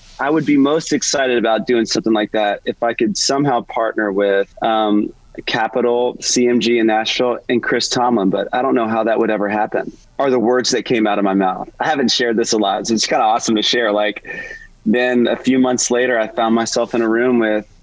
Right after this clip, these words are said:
some guys from Capitol and Chris, and we were talking about my, you know, dream scenario of what would be most exciting about releasing music as a solo artist and the partnerships that would be there. So Chris's voice, like,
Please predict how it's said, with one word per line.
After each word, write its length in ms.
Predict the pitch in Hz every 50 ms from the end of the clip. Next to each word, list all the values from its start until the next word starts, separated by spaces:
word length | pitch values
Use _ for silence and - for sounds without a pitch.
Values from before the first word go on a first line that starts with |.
| - -
some 220 | - - - 117 113
guys 240 | 113 113 113 113
from 100 | - 123
Capitol 520 | 107 - 120 110 110 - 131 127 131 131 123
and 140 | 113 110 107
Chris, 420 | - - 123 120 131 139 - -
and 340 | 120 110 104 101 104 101 95
we 140 | 95 117 113
were 380 | 113 113 113 107 104 101 - - - - - _ - - -
talking 380 | - - 117 117 117 - 120 113
about 420 | 104 - 110 110 107 101 - - - - - - -
my, 400 | - 117 113 110 107 107 107 107
you 200 | 104 101 110 127
know, 200 | 127 113 104 104
dream 480 | 107 101 - - 113 113 117 120 123 127
scenario 680 | 117 - - 123 117 113 117 127 139 131 120 107 104 104
of 60 | 101
what 160 | 95 123 117
would 180 | 113 123 113 101
be 120 | - 123 120
most 340 | 117 123 131 131 123 - 123
exciting 460 | 110 - - 131 120 120 120 117 113
about 220 | 101 107 107 101 104
releasing 560 | 113 113 117 117 - - 120 117 117 113 113
music 500 | 113 120 123 110 110 107 101 98 - - - - - _
as 180 | - 120 120 107
a 60 | 113
solo 420 | 110 - - 120 120 123 123 120
artist 400 | 113 113 113 113 120 120 - -
and 80 | 117 117
the 60 | 110
partnerships 600 | - - - 120 120 120 117 - - 120 107 -
that 80 | - 110
would 120 | 107 110
be 120 | 120 120 117
there. 120 | 117 123
So 180 | 120 - - 120
Chris's 480 | - - - 147 160 156 - 147 127 107
voice, 480 | 104 117 120 127 123 113 - - - 120
like, 440 | 113 107 101 98 98 98 - -